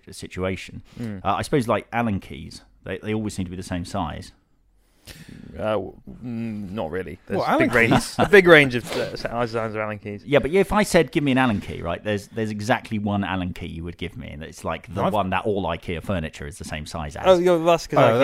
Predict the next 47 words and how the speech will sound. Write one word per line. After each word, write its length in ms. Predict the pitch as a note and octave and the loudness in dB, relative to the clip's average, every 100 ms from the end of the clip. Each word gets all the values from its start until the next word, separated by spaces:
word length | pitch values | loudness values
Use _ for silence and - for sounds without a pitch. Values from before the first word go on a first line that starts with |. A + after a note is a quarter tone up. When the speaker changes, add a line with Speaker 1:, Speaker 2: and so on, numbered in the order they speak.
| B2+ | 2
Speaker 3:
that 60 | A#2 | 2
Speaker 2:
made 240 | C3 B2 | 0 0
the, 80 | A#2+ | -2
made 220 | A#2+ B2+ | 0 0
that 140 | G#2+ G2+ | 0 -2
a 20 | |
design 400 | F#2+ A2+ B2 B2 | -4 -4 -4 -4
constraint 500 | G#2+ G#2 - F#2+ F2+ | -8 -14 -8 -8 -4
so 80 | A#2+ | 2
Speaker 1:
Right, 120 | D#3 | 2
Speaker 2:
that 40 | G2 | 2
they 20 | |
Speaker 1:
exactly. 300 | G#2 - G2+ E2+ | -4 -4 -6 -6
Speaker 2:
can, 40 | |
uh, 220 | G2+ G2+ - - | -4 -6 -8 -12
they 100 | G2+ | -12
can 300 | - G#2 G2+ - | -10 -12 -12 -16
ship 360 | - A2+ - - | -8 -6 -6 -10
one 220 | G#2+ G#2 | -8 -8
kind 160 | G#2+ | -8
of 100 | G2+ F#2+ - _ | -8 -10 -20 _
spanner 340 | - - G#2+ F#2+ | -18 -8 -8 -6
with 200 | F2 - | -8 -2
Speaker 1:
Yeah, 60 | |
Speaker 2:
their, 100 | D3+ | 0
Speaker 1:
so 160 | D3 E3 | 4 4
Speaker 2:
um, 60 | E3 | 6
Speaker 1:
would 100 | F#3+ | 4
it 100 | G3+ | 4
be 100 | E3 | 2
a 40 | |
better 220 | D3+ C#3+ | 2 2
world 320 | D3 E3+ G#2+ G#2 | 4 4 4 2
if 100 | - | -4
everything 460 | C#3+ B2+ A#2 A2 A2+ | 0 0 0 -2 -2
was 120 | G2+ | -2
made 180 | A#2 G2 | -2 -2
by 280 | G2 G2 F#2 | -2 -2 -2
ikea, 400 | - A#2+ D#2+ - - | -4 -6 -6 -10 -18
you 140 | - G2+ | -12 -8
know, 180 | F2 D2+ - | -6 -6 -4
and 100 | F#2+ | 0
Speaker 3:
No. 200 | B2 A2 | 4 4
Speaker 1:
you 160 | G2 G#2+ | 2 -2
just 280 | A#2+ G#2+ | -2 -2
had 220 | - G2+ G#2+ | 0 0 0
<laughs> 800 | - - - B2+ - - - | 0 0 0 -6 -6 -4 -6